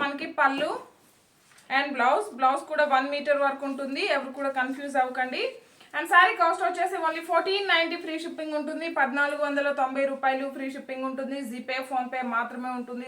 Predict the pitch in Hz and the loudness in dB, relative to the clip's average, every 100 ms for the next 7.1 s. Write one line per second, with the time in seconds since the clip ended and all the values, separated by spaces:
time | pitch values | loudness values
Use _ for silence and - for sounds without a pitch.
0 | 254 240 240 233 226 - 240 220 220 220 | -10 -6 -4 -2 -4 -6 -8 -8 -8 -4
1 | 220 220 226 339 480 - - - - 320 | -4 -4 -4 -4 -6 -8 -20 -18 -8 4
2 | 359 311 302 294 294 294 254 262 277 254 | 6 8 6 2 0 4 4 4 -4 -8
3 | 247 254 262 294 254 247 247 240 240 247 | -4 0 0 0 -2 -2 -2 0 -2 -4
4 | 254 240 240 233 233 226 240 220 233 226 | -6 -8 -6 -4 -2 -4 -4 -2 0 0
5 | 226 294 247 240 - 254 247 262 269 262 | -2 -2 -4 -6 -8 -8 -8 -6 -4 -2
6 | 247 277 - 233 233 - 240 233 233 233 | -2 -6 -10 -10 -10 -8 -8 -6 -6 -6